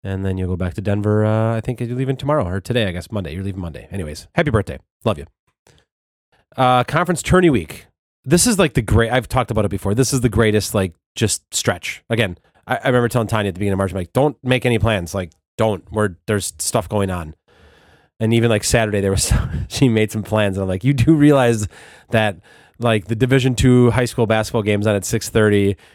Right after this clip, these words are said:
and Duke's on at seven thirty. And there's just, uh, U W Oshkosh played. Congratulations to U W Oshkosh. They won the, uh,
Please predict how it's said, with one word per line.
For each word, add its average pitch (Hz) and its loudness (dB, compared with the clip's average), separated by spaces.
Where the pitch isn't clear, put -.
and 101 0
Duke's 120 2
on 110 2
at 101 -4
seven 104 0
thirty. 98 2
And 107 0
there's 107 2
just, 110 -2
uh, 101 0
U 131 4
W 113 4
Oshkosh 113 -2
played. 113 2
Congratulations 110 -2
to 101 -4
U 113 2
W 110 4
Oshkosh. 107 0
They 107 2
won 104 2
the, 101 2
uh, 95 0